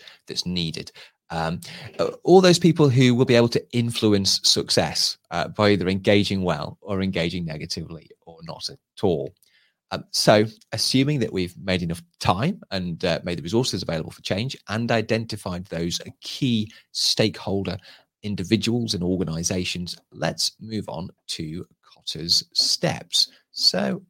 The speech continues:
let's get started. Um, number one, create a sense of urgency. In order to change, people need to be motivated. People need to be aware of the information and the circumstances, uh, that make change needed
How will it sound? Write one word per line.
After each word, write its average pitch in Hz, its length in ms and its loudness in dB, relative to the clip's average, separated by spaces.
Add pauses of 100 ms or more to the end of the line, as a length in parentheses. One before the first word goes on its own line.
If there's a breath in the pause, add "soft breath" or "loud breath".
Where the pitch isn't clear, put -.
(120)
let's - 380 -2
get - 220 -8
started. - 520 0 (600 loud breath)
Um, 104 180 0 (280)
number 123 180 6
one, 82 200 2 (220)
create 147 380 4
a 139 60 0
sense 107 520 0
of 95 320 -4 (180)
urgency. 120 480 0 (840)
In 156 100 6
order 220 140 8
to 220 120 -4
change, 101 480 0
people 117 260 -2
need 98 140 0
to - 60 -12
be 95 80 -6
motivated. 160 640 -2 (380 loud breath)
People 104 200 -4
need 95 160 2
to - 60 -8
be 82 80 -4
aware 95 380 4
of 87 180 -4
the 95 100 0
information 107 760 -2
and 78 240 -8
the - 140 -10
circumstances, 101 840 0 (800)
uh, 95 220 2
that 87 160 -4
make 101 280 0 (100)
change 85 500 -2
needed 85 440 -6